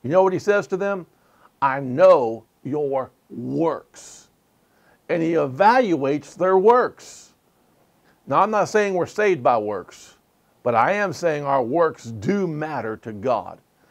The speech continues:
and they will matter for eternity. I encourage you today. I love you enough to tell you and remind you we're gonna stand before Him and give an account.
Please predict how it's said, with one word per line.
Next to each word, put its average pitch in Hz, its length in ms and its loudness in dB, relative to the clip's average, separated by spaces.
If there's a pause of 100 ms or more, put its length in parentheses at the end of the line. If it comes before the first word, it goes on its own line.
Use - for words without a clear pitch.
(260)
and 127 160 -4
they 131 140 -2
will 113 160 -6
matter 117 440 -6
for 101 220 -12
eternity. 101 800 -14 (1120)
I 110 180 -4
encourage 156 640 -2
you 123 60 -8
today. 98 400 -10 (160)
I 107 140 -2
love 185 380 2
you 220 160 0
enough 220 680 0 (120)
to 131 100 -10
tell 254 300 6
you 147 160 0
and 135 120 -4
remind 165 540 -2
you 101 200 -12 (1120)
we're 139 180 -2
gonna 135 240 -10
stand 143 340 -8
before 151 360 -4
Him 117 160 -8
and 104 100 -12
give 117 160 -4
an 113 80 -8
account. 113 440 -8